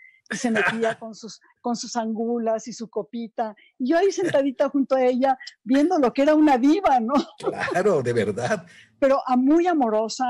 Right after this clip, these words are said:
Speaker 1: y sobre todo, ¿sabes qué tenía mi tía Andrea maravilloso? Una generosidad
Speaker 2: Sí.
Speaker 1: inconmensurable. Era
Speaker 2: Sí.
Speaker 1: tan, tan generosa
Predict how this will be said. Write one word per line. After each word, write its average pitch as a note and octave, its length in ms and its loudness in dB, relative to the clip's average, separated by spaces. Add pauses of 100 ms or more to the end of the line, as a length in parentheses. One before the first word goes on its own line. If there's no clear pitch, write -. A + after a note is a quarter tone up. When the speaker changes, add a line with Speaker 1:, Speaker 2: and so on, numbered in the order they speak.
Speaker 1:
y A3 80 -6
sobre A3+ 240 -2
todo, D#4+ 220 -4
¿sabes D4+ 240 0
qué D#4 100 -4
tenía A#3 240 -2
mi A3+ 120 -6
tía A3 120 -4
Andrea G3 220 -2
maravilloso? F3 680 -4 (760)
Una B3+ 220 2
generosidad F#3+ 840 0 (560)
Speaker 2:
Sí. - 220 -20
Speaker 1:
inconmensurable. F3 1040 0 (180)
Era C4 320 2
Speaker 2:
Sí. - 80 -20 (640)
Speaker 1:
tan, D#4+ 360 2
tan C#4+ 240 4
generosa G#3+ 880 0